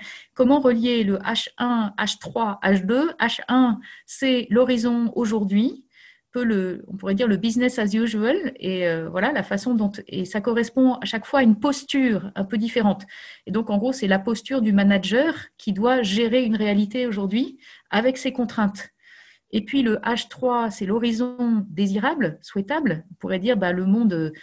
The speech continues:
qui réalise les O D D, euh, et cetera. Enfin, le monde tel que chacun d'entre nous peut le, euh, peut le concevoir comme, euh, un horizon, euh, à viser ensemble, euh,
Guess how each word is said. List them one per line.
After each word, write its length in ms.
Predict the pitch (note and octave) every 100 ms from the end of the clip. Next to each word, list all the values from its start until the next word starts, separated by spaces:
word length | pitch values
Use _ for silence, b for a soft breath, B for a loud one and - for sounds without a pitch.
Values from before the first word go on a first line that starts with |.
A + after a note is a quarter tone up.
| B _
qui 140 | G3+
réalise 340 | F#3 G3 G#3+ F#3+
les 220 | F3+ F#3+
O 40 |
D 160 | F3 F3+
D, 460 | E3+ G3 A3 B3 G#3
euh, 420 | D#3+ D#3+ E3 E3
et 160 | -
cetera. 400 | - E3 E3+ E3+
Enfin, 200 | G#3 E3
le 140 | D#3 E3+
monde 160 | G3
tel 120 | F#3+ -
que 100 | F#3
chacun 280 | G3+ A3
d'entre 240 | G#3+ G#3 A#3
nous 160 | A3+
peut 140 | A3 G3+
le, 200 | F#3 F3 B B B -
euh, 160 | F3+ F3
peut 160 | A3+
le 60 | G#3
concevoir 640 | A#3 A#3 A3+ G3 A3 B3+ -
comme, 240 | G#3+ G#3
euh, 240 | F3 F3 -
un 140 | G3+ G#3
horizon, 500 | G3+ G3 A3 A3 G3+ - _ _ _ _ _ _ G3
euh, 200 | E3 D#3+
à 100 | F#3
viser 500 | F#3 A3 G3+ G#3 E4 -
ensemble, 420 | G#3+ - A#3+ B3+
euh, 300 | E3 E3 F3